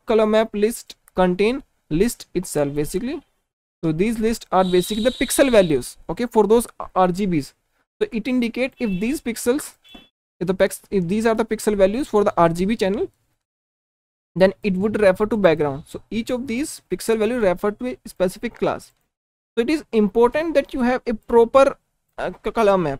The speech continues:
Okay, if there's any issue or mistake in color map, then it would be directly reflected into the mask. Okay, and it would affect your performance while seg-, segmentation,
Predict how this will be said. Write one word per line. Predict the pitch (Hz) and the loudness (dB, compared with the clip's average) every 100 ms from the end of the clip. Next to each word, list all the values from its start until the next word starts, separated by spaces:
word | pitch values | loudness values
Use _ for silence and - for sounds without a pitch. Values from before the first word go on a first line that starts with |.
| 170 | -8
Okay, | 160 262 - - | -6 -6 -6 -4
if | 170 | 4
there's | 202 214 | 6 6
any | 240 262 - 190 _ | 4 0 -6 -14 _
issue | 190 185 - 247 | -6 -4 -2 -2
or | 220 | -2
mistake | 208 196 - 220 | -2 -2 -2 -2
in | 240 | -2
color | 233 208 | 0 2
map, | 220 294 | 2 -2
then | 196 226 240 202 _ _ _ - | -2 -4 -6 -10 _ _ _ -4
it | 202 | -2
would | 196 285 277 | -2 -4 -2
be | |
directly | 277 220 214 247 254 | 4 6 6 0 -2
reflected | 208 196 185 240 | -2 -2 -2 -2
into | 226 220 220 | 0 -2 -2
the | 226 339 | 0 0
mask. | 220 175 175 156 - - - | 0 0 0 -2 -8 -18 -14
Okay, | 160 254 - | -8 -8 -2
and | 180 | 0
it | 170 | 0
would | 208 285 - | -2 -4 -2
affect | 190 185 208 196 | -2 -2 -2 -2
your | 220 | -2
performance | 226 180 175 170 208 - | -2 -4 -4 -6 -6 -2
while | 170 | -2
seg-, | 190 - 233 | -2 -4 -6
segmentation, | 254 254 226 190 139 135 131 | -4 -4 -4 -4 -6 -10 -14